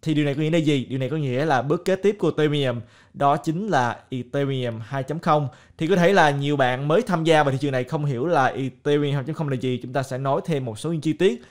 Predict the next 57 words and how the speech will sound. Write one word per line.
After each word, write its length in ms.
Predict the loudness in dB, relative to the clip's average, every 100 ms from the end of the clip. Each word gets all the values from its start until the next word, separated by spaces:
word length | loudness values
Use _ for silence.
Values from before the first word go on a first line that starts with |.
| _ -6
để 120 | -2
các 60 | 0
bạn, 200 | 0 -2
à, 140 | -4
hiểu 200 | -4 0
rõ 120 | 0
hơn. 300 | 2 2 2
Nhưng 180 | 0 0
mà 240 | 2 0 -2 -16 _
càng 220 | -2 0 2
ngày 180 | 0
chúng 140 | 0 2
ta 220 | 4 4
càng 320 | 2 -4 -6
tiến 260 | -4 -4 0
tới 140 | 0
gần 300 | 2 2 2 -6
mạng 280 | -8 -6 -2
lưới 200 | 0 0 0
của 160 | -2
Ethereum 480 | -2 -2 -2 0 0
hai 80 | -2
chấm 120 | -4
không 280 | 0 0 0
thì 80 | -4
mình 100 | -6
sẽ 80 | -8
chia 200 | -6 -4
sẻ 160 | -4 -4
thêm 280 | 0 0 0 -8 -12
nhiều 140 | -6 -4
thông 180 | -2 2
tin, 220 | 2 2 -2 _ _
à, 340 | -4 -2 0 -2
chi 200 | -2 -2
tiết 200 | 0 2
hơn 200 | 0 0
mà 100 | -2
bạn 140 | -2
cần 140 | -4
nên 140 | -2 2
biết. 300 | 2 2 -8
Thì 80 | -8
chúng 140 | -4 4
ta 300 | 6 8 4 -4 -16 -4
nhìn 380 | 0 2 2
vào 340 | 6 8 8 4 -2
Ethereum 480 | -4 0 2 2
hai 100 | 2
chấm 120 | -2 -2
không 300 | 2 2 0
thì 160 | -2 -2
cái 140 | 0
ngày 260 | 0 2 2
mà 80 | 0
kích 180 | -4 0
hoạt 260 | 2 2